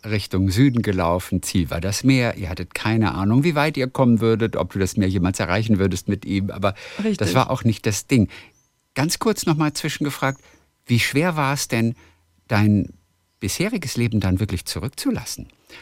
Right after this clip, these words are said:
Speaker 1: Also du hast, ähm, ja, Schauspielerei hast du jetzt auch erst mal sein lassen und hast gesagt, "Jetzt habe ich ein bisschen was angespart, davon kann ich vielleicht ein paar Monate leben. Ich brauche ja nicht viel zum Leben.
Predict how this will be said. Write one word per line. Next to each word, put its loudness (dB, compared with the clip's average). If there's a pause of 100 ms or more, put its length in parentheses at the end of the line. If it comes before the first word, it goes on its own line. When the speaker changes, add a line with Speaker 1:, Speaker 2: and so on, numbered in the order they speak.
(140)
Speaker 1:
Also -2
du -4
hast, -4
ähm, -2 (680)
ja, 0
Schauspielerei 0
hast 2
du 0
jetzt -4
auch -8
erst -8
mal -2
sein -2
lassen -2 (480)
und 2
hast -2
gesagt, -4
"Jetzt -2
habe 2
ich 2
ein 8
bisschen 2
was 0
angespart, 0
davon -4
kann -4
ich -6
vielleicht -6
ein 0
paar 0
Monate 2 (420)
leben. 2 (280)
Ich -20
brauche 6
ja 6
nicht 2
viel 0
zum 0
Leben. 0